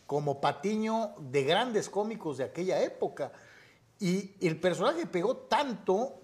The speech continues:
que creció y creció en los setentas.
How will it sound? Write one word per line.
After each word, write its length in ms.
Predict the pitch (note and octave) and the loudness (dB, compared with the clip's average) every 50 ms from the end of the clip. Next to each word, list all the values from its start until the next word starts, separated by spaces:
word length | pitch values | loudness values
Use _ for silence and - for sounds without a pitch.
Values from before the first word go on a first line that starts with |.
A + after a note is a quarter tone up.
| - - | -20 -10
que 200 | _ D#3 D#3 C#3+ | _ -4 -4 -2
creció 580 | - D#3 D3 D#3 D3 - - - F3+ G3+ A3 A#3 | -2 -2 -2 0 -2 -2 -4 4 6 8 8 8
y 120 | B3+ A3+ | 6 4
creció 720 | - - G#3 F#3 - - - G3 G#3+ G#3+ A3+ B3+ - - - - | -2 0 0 0 0 -2 0 4 6 8 8 6 4 -2 -6 -4
en 160 | E3 E3 D#3+ | -2 2 4
los 160 | D#3+ D3 - | 2 2 4
setentas. 760 | - D#3+ D#3 - G#3 A3 A#3+ A#3 A#3+ A#3+ A3 - - - - | 0 -2 0 4 4 4 4 4 2 0 0 0 -2 -8 -10